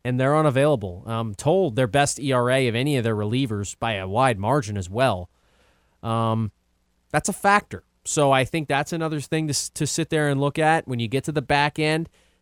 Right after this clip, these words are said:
Texas is gonna be throwing some guys, maybe not guys that they don't trust. They still have some guys back there, but some guys that haven't always been the highest of high leverage relievers for them. So maybe a situation where the Cajuns,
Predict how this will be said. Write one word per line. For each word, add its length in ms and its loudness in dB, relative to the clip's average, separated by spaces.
Texas 400 -4
is 60 -8
gonna 180 0
be 100 -2
throwing 300 -2
some 120 -6
guys, 360 -2
maybe 200 0
not 200 4
guys 200 4
that 100 -6
they 100 2
don't 160 -2
trust. 480 0
They 60 -4
still 220 -2
have 220 2
some 160 -6
guys 320 0
back 300 -6
there, 200 -4
but 280 -2
some 180 -6
guys 380 0
that 200 4
haven't 460 2
always 400 6
been 300 2
the 60 2
highest 560 -2
of 120 -4
high 200 0
leverage 460 -2
relievers 480 -6
for 120 -8
them. 200 -10
So 400 -10
maybe 380 -6
a 60 -4
situation 580 -6
where 100 -4
the 80 -6
Cajuns, 520 -6